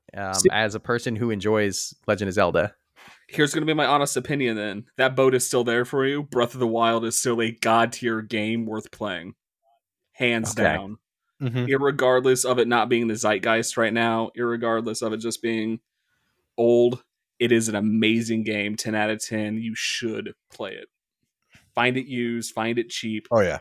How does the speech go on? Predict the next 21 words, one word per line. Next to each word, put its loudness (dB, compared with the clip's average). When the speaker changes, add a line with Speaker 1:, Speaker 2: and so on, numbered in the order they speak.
Speaker 2:
Give 2
it 2
a -2
shot. -2
Speaker 1:
Listeners, 4
you 0
can't 2
see 0
my 0
face, -2
but 4
I 4
just, 0
like, 4
made 4
a -2
stink -2
face -4
because -6
it's -8
like, -2